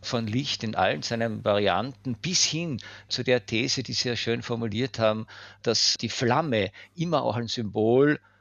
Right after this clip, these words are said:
und zwar ein ganz reales, äh, Symbol für das Leben ist, weil eben dort,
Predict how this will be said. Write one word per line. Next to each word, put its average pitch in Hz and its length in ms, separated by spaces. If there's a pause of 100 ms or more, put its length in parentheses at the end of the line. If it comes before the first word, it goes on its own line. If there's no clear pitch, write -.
(100)
und 120 240
zwar 117 120
ein 113 60
ganz 113 240
reales, 113 640
äh, 113 80
Symbol 110 500
für 113 420
das - 200
Leben 120 380
ist, 107 520
weil 107 260
eben 127 460
dort, 113 280